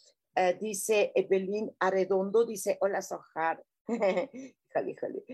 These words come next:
"Me regalas mensaje de mi estrella". Mil gracias, claro que sí. Eh, eh, dice tu estrellita que, eh, tú ahorita te mantengas fuera de los conflictos. No te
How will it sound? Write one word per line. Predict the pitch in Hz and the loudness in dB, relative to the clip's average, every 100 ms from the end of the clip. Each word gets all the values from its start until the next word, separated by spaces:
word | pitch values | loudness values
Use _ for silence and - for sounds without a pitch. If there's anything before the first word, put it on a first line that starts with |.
| 262 | -8
"Me | - 208 | 0 2
regalas | 196 190 175 185 | 2 2 2 2
mensaje | 196 190 196 190 202 | -2 -6 -4 -6 -6
de | 170 | -6
mi | 160 | -8
estrella". | 143 - 151 147 151 | -8 -2 -2 0 -4
Mil | 175 175 151 | -4 -8 -2
gracias, | 151 135 - 147 | -2 -2 -6 -8
claro | - 190 196 180 175 165 170 170 | -4 -2 0 0 -2 -2 -4 -10
que | 180 | -14
sí. | - - 175 185 _ _ _ - | -12 -10 -10 -10 _ _ _ -2
Eh, | 180 165 165 165 | 2 4 4 4
eh, | 180 170 _ | 2 0 _
dice | 147 175 - 190 | -16 -12 -6 -4
tu | 175 | -2
estrellita | 165 - 185 170 190 202 190 | -2 -2 -6 -6 -6 -4 -4
que, | - 180 185 - _ _ _ _ _ | -2 -2 -2 -6 _ _ _ _ _
eh, | - 175 - | -4 -4 -2
tú | 208 | 0
ahorita | 190 196 196 202 | 2 0 0 -6
te | 196 185 | -4 -6
mantengas | 170 180 - 180 180 180 175 - - _ _ | -6 -6 -6 -4 -2 -4 -4 -12 -16 _ _
fuera | _ 269 269 226 | _ 2 4 4
de | 185 | 2
los | 165 | -2
conflictos. | - 156 151 - _ - - _ _ _ _ - | -6 -12 -10 -12 _ -20 -20 _ _ _ _ -8
No | 214 254 254 - _ _ | 0 2 0 -6 _ _
te | - 196 196 | 2 2 0